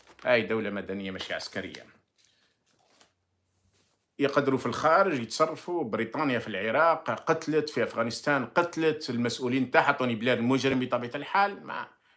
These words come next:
لكن في بلدانهم الاحترام الشديد للقانون والاحترام الشديد للشعب، واللي يغلط يخلص. أو أيضا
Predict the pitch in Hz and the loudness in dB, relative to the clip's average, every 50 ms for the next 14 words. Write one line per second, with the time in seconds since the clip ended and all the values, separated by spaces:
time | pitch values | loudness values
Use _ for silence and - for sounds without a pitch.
0 | _ - 98 98 98 104 95 - 185 196 202 220 180 143 175 185 180 170 139 113 | _ -10 -10 -6 -6 -6 -4 -2 -2 -2 -2 -4 -2 0 2 2 2 0 -2 -4
1 | 104 107 135 - - _ _ _ _ _ _ _ _ _ _ _ _ _ _ _ | -6 -8 -8 -10 -14 _ _ _ _ _ _ _ _ _ _ _ _ _ _ _
2 | _ _ _ _ _ _ _ _ _ _ _ _ _ _ _ - 104 101 104 - | _ _ _ _ _ _ _ _ _ _ _ _ _ _ _ -12 -8 -6 -6 -6
3 | - - - - 127 120 120 139 147 147 139 127 - - - - - 113 110 107 | -6 -10 -8 -4 0 2 4 4 4 4 2 -2 -2 -2 -4 -2 -2 -2 -2 -2
4 | 135 175 180 135 104 95 101 101 123 143 143 143 - - 120 123 127 135 156 180 | -6 -6 -6 -6 -8 -8 -6 -4 -2 -2 -2 -4 -2 0 0 0 0 -2 -6 -6
5 | 180 180 175 170 156 - - - 90 104 120 110 - - - - 123 120 131 143 | -8 -10 -10 -12 -14 -16 -16 -10 -8 -6 -6 -6 -8 -10 -8 -4 0 2 4 4
6 | 139 131 123 120 - - - 120 117 110 123 156 147 117 95 90 107 117 - - | 4 2 0 -2 -4 -4 -2 -4 -4 -4 -4 -4 -4 -4 -4 -6 -4 -2 0 0
7 | - 160 143 170 185 175 147 123 113 127 160 165 156 170 175 170 190 196 185 180 | 2 2 4 2 2 0 -2 -4 -2 -2 0 0 2 0 4 8 8 8 8 8
8 | 202 190 - 147 - - 139 113 92 85 - - - - - _ _ _ _ _ | 2 2 0 -4 -4 -4 -4 -4 -4 -6 -8 -8 -10 -10 -14 _ _ _ _ _
9 | _ _ _ _ _ _ _ _ _ _ _ _ _ _ _ _ _ _ _ _ | _ _ _ _ _ _ _ _ _ _ _ _ _ _ _ _ _ _ _ _
10 | _ _ _ _ _ _ - 107 101 - - 127 135 120 120 123 120 117 113 104 | _ _ _ _ _ _ -6 -4 -2 0 0 0 0 0 -2 -2 0 -2 -4 -4
11 | 107 | -8